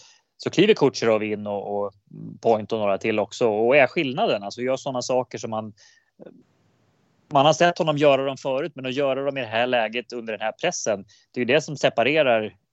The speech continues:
greatness, som man säger där borta, att, att kunna göra det i rätt läge. Så ja, jag, jag vet inte, jag hittar inga riktiga superlativer för, för det han gör där ute, men det är klart att det, det är häftigt att se honom och det, det är fantastiskt att,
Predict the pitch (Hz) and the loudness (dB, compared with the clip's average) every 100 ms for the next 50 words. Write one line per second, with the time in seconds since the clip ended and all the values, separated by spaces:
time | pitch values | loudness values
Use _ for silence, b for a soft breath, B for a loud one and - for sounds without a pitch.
0 | - 127 135 165 - 113 - 110 104 104 | -10 -2 0 0 -4 -8 -6 -6 -6 -4
1 | 101 104 104 - 98 98 - - - 113 | -2 0 -2 0 -2 -2 -6 -8 -2 0
2 | 107 107 110 120 110 104 104 110 101 113 | 4 6 6 6 4 2 0 4 4 4
3 | 117 107 101 B B B B B 110 120 | 0 -2 -4 B B B B B 2 2
4 | 127 117 139 139 117 120 139 139 135 131 | 4 4 4 4 2 2 2 2 2 2
5 | 127 - 135 - 120 131 110 131 120 107 | 0 0 0 0 -2 0 0 0 -2 -4
6 | 110 107 - 113 110 117 135 110 101 98 | -4 -4 -4 -4 -2 0 0 0 -2 -4
7 | 107 101 104 104 117 101 98 107 104 - | -6 -6 -4 -4 -2 -4 -4 -2 -4 -6
8 | B B B B 131 120 147 - 170 156 | B B B B 4 6 4 2 -4 -6
9 | - 147 143 131 120 117 113 110 120 117 | -6 -2 -2 -4 -6 -4 -4 -4 -6 -6
10 | 117 113 131 - 110 110 | -8 -6 -6 -6 -8 -6